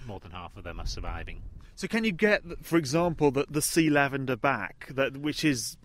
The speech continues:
Speaker 2: I suppose, the, the iconic plant of, of these, uh, habitats?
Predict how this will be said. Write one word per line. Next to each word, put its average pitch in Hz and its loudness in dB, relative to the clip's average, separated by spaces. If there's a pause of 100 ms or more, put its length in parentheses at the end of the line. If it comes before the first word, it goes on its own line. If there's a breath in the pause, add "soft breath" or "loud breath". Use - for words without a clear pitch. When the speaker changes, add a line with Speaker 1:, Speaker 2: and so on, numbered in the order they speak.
(280)
Speaker 2:
I 139 -10
suppose, 147 2
the, 139 -2
the 139 -4
iconic 135 -4
plant 135 -4
of, 113 -4
of 117 -6
these, 113 -8 (180)
uh, - -10 (140)
habitats? - -10